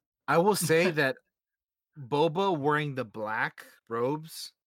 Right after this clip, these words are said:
Speaker 1: and then the armor on top, that is such a clean, sick-ass look, dude.
Speaker 2: Mm-hmm.
Speaker 1: Like, you don't have to tell me about black and green, 'cause that's my color scheme right there, right? Those, those are my
Speaker 2: <laughs>
Speaker 1: colors. So I already knew he looked badass.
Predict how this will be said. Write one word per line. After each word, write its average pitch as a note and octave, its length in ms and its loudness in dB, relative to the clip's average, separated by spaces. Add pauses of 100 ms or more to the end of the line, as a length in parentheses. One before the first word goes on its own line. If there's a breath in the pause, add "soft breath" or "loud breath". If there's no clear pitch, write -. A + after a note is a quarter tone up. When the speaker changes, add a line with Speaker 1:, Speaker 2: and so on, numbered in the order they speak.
(160)
Speaker 1:
and B2 200 -6
then C3 160 -2
the B2+ 120 -6
armor C3+ 360 -2
on C3 200 -4
top, A2+ 400 -4 (600)
that C#3 180 0
is C3+ 120 -2
such - 240 -10
a F#2+ 160 -10
clean, B2 680 -8
sick-ass G2+ 640 -10
look, G2 300 -8
dude. F2+ 260 -12 (440 loud breath)
Speaker 2:
Mm-hmm. D#3 340 -2 (140)
Speaker 1:
Like, C3+ 300 0
you D#3 180 2
don't G#3+ 100 6
have G3+ 120 0
to F3 80 -8
tell F3+ 240 2
me F#3 180 0
about C3+ 300 0
black C3+ 300 -2
and A#2 100 -10
green, B2+ 240 -4
'cause A2+ 140 -12
that's C3+ 200 -4
my C3+ 120 -4
color C3+ 280 -4
scheme G#2 300 -12
right G2 200 -6
there, F2+ 180 -6
right? A3+ 260 2
Those, A3+ 220 2
those A3+ 160 4
are C#3+ 40 2
my C#3 140 2
Speaker 2:
<laughs> - 80 -8
Speaker 1:
colors. B2+ 380 2 (240 loud breath)
So - 200 -2
I F3+ 180 6
already E3+ 220 2
knew E3 200 -2
he C#3+ 160 -6
looked A#2+ 220 -8
badass. G#2+ 540 -8